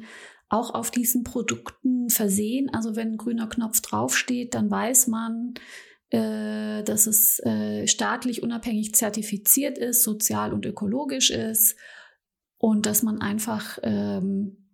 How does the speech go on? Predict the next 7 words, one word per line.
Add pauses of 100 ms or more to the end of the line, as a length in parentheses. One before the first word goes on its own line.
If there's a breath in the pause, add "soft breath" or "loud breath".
(120)
guten
Gewissens
dieses
Produkt (500)
kaufen
kann,
richtig?